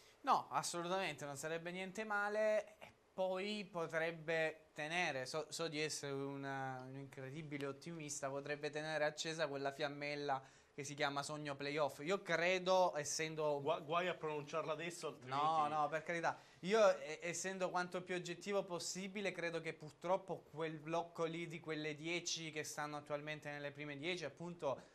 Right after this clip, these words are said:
Speaker 1: sarà quello poi. Eh, però comunque, cioè,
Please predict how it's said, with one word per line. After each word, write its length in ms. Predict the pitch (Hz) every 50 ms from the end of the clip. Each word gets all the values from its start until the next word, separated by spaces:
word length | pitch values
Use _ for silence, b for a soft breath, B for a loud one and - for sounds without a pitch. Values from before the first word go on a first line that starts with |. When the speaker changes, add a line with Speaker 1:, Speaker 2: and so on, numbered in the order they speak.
| B B B B
Speaker 1:
sarà 320 | - - 151 143 143 143
quello 460 | - - - 151 147 139 131 135 135 131
poi. 320 | 131 139 135 131 127 117
Eh, 800 | 117 - - - _ - - 139 143 139 143 147 143 143 139 - -
però 880 | - 233 233 453 427 220 175 160 156 151 147 143 143 143 143 143 139
comunque, 920 | 139 156 160 175 180 180 - 147 147 143 139 139 135 135 131 135 131 131 127
cioè, 100 | - 143